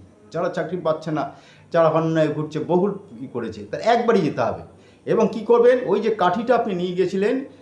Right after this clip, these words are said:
ওই গাছের গোড়া থেকে একটুখানি মাটি আপনারা তুলে নিয়ে আসুন। ওই মাটিটা তুলে নিয়ে এসে একটা ভালো জায়গায় ঠাকুরের স্থানে রাখুন ওই মাটিটাকে। প্রতিদিন যেমন সবাই ধূপকাঠি, ধূপদানা দেখায়, আপনিও ধূপদানা দেখান, বা আপনার বাড়িতে যদি সময় না পান, বাড়িতে যারা আছে তারা জানি ওই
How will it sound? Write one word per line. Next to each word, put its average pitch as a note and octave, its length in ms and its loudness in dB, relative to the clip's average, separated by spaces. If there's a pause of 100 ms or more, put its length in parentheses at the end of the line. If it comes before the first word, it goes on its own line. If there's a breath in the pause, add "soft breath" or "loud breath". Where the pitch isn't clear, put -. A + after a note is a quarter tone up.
(200 loud breath)
ওই D#3 160 -2
গাছের - 360 2
গোড়া D3+ 260 0
থেকে F#3+ 240 -4
একটুখানি F#3 380 -4
মাটি D#3 420 0
আপনারা D#3+ 280 -2
তুলে C#3+ 280 -2
নিয়ে C3 140 0
আসুন। G2+ 300 -4 (800 soft breath)
ওই D#3+ 120 4
মাটিটা F#3+ 520 2
তুলে G3 320 2
নিয়ে G#3 160 -2
এসে G#3 180 0
একটা G#3+ 420 -2 (360)
ভালো C#3+ 220 0
জায়গায় D#3+ 440 2
ঠাকুরের D#3+ 400 -4
স্থানে F#3 320 -4
রাখুন D#3+ 380 0
ওই D3+ 100 2
মাটিটাকে। A#2+ 560 -4 (340 loud breath)
প্রতিদিন B3 480 -2
যেমন A3 260 0
সবাই G3 240 0
ধূপকাঠি, F3 420 -2
ধূপদানা D#3 400 -2
দেখায়, D3+ 320 -2
আপনিও E3+ 460 -4
ধূপদানা C3+ 420 -6
দেখান, D#3 380 -4
বা F3+ 100 0
আপনার C3+ 300 -2
বাড়িতে A#2+ 460 -6
যদি B2+ 300 -6
সময় C3 320 -4
না B2+ 100 -2
পান, D#3+ 240 -6
বাড়িতে B2+ 320 -4
যারা A2+ 240 -2
আছে A2+ 200 -6
তারা B2 260 0
জানি B2 260 -2
ওই D3+ 200 -8